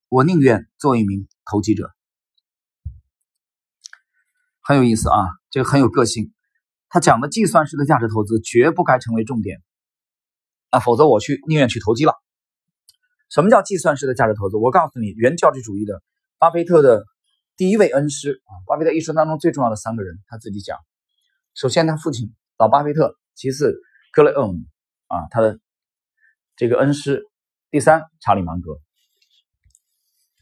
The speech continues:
原教旨主义的价值投资，就典型的左侧买，不断的跌，不断的买，不断的买，不断的跌，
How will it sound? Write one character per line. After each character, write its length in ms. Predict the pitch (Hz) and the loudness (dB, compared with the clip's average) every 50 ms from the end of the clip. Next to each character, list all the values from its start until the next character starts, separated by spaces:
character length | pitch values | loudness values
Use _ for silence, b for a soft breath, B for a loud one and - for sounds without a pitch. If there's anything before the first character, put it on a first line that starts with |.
| _ _ _ _ _ _ _ _ _ _ _ _ _ _ _ _ _ _ _ _ _ _ | _ _ _ _ _ _ _ _ _ _ _ _ _ _ _ _ _ _ _ _ _ _
原 200 | - 143 175 202 | 2 2 4 6
教 140 | - 233 202 | 6 4 4
旨 100 | 175 156 | 2 0
主 160 | 143 131 117 | -2 0 0
义 80 | 135 | 2
的 100 | 151 139 | 2 2
价 160 | 127 - 151 139 | 2 2 2 0
值 60 | 127 104 | 0 -2
投 120 | 113 120 | -4 -4
资， 280 | 113 117 131 127 - - _ _ _ - | -2 0 0 -2 -2 -4 _ _ _ -14
就 100 | - 135 | -10 -4
典 160 | 131 135 123 | -4 -2 -2
型 100 | - 165 | 0 -2
的 80 | 170 | -2
左 160 | - - 117 117 | 0 0 -2 0
侧 120 | - 160 | 0 0
买， 200 | 135 117 98 92 | 0 0 -2 -2
不 80 | 104 147 | -4 -4
断 160 | 175 180 151 | -2 -2 -2
的 80 | 135 117 | -2 -4
跌， 140 | 135 143 147 | -4 -4 -4
不 120 | 143 131 | -4 -4
断 140 | 120 151 135 | -4 -4 -4
的 60 | 123 | -4
买， 200 | 110 95 87 85 | -6 -6 -8 -10
不 80 | 101 139 | -10 -4
断 140 | 151 165 147 | -4 -2 -2
的 60 | 127 | -2
买， 160 | 117 98 92 98 | -6 -6 -8 -8
不 80 | 120 | -4
断 160 | 131 143 131 | -2 -2 -2
的 60 | 117 101 | -2 -2
跌， 200 | 113 123 131 | -2 -2 -2